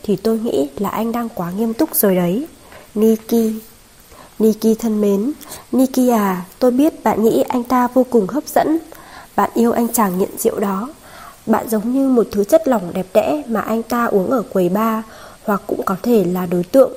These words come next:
để anh ta bộc lộ lời yêu thương trong khi vòng tay ôm chặt lấy bạn. Em yêu, anh yêu em rất nhiều. Em là điều tuyệt vời nhất anh từng có. Tôi có thể nhìn thấy những lời tuyên bố tình yêu say đắm và ướt át của anh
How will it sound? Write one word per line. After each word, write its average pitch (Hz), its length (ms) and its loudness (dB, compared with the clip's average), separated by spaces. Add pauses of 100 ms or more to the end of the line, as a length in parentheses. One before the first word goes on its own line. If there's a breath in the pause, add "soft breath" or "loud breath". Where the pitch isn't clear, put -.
để 185 80 -4
anh 226 180 -2
ta 240 200 -2
bộc 214 240 -2
lộ 185 180 2
lời 190 220 0
yêu 226 280 4
thương 240 360 0
trong 254 200 -8
khi 240 200 -2
vòng 202 320 -2
tay 220 160 0
ôm 226 220 0
chặt 220 220 -6
lấy 165 160 -2
bạn. 196 220 0 (640 loud breath)
Em 214 200 2
yêu, 214 340 -2 (380 loud breath)
anh 226 140 -2
yêu 233 160 0
em 233 240 -2
rất 294 220 -4
nhiều. 202 320 0 (260)
Em 226 220 -2
là 214 80 0
điều 185 260 2
tuyệt 185 180 -4 (100)
vời 180 120 0
nhất 233 180 0 (100)
anh 233 220 -4
từng 180 220 0
có. 190 300 -4 (600 loud breath)
Tôi 285 160 0
có 208 220 0
thể 233 140 4
nhìn 185 220 2
thấy 185 320 -2
những - 160 -2
lời 226 220 0
tuyên 240 200 0
bố 185 220 -2
tình 190 200 2
yêu 214 160 0
say 226 200 -2
đắm 196 260 -2 (100)
và 190 260 -6
ướt 277 220 4
át 262 300 -8
của 208 80 -2
anh 185 120 -4